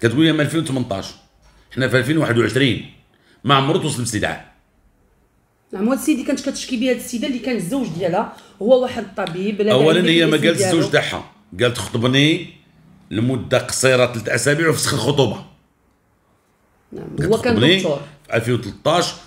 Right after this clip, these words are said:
Speaker 1: وفسخ الخطوبة". تلطاش، أربعطاش، خمسطاش، ستاش، سبعطاش، كيدخل عندها، كيدخل بواحد الطريقة، كيتسجل، كيصور، كيخترق الهاتف، فين ما مشى يدير لها مشاكل، يخلق لها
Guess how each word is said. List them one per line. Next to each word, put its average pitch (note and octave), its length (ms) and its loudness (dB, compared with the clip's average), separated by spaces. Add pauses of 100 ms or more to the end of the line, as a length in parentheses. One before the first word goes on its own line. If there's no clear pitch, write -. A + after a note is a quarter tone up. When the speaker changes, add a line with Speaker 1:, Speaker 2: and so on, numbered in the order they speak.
(140)
Speaker 1:
وفسخ - 240 -2
الخطوبة". B2+ 560 0 (1080)
تلطاش، D3 360 2
أربعطاش، A2 440 0
خمسطاش، A#2+ 440 -2
ستاش، - 340 -4
سبعطاش، C3+ 460 -2 (420)
كيدخل A#2+ 260 0
عندها، B2 480 4
كيدخل A#2 360 -4
بواحد A2 220 -4
الطريقة، A#2+ 580 0
كيتسجل، A#2 840 -2
كيصور، A#2 840 0 (200)
كيخترق A#2 420 0
الهاتف، A#2+ 720 0 (280)
فين C3 200 0
ما C3 60 2
مشى G#2+ 100 0
يدير A#2 160 0
لها A#2 80 4
مشاكل، A#2 500 0
يخلق A#2 280 -4
لها C3+ 420 -2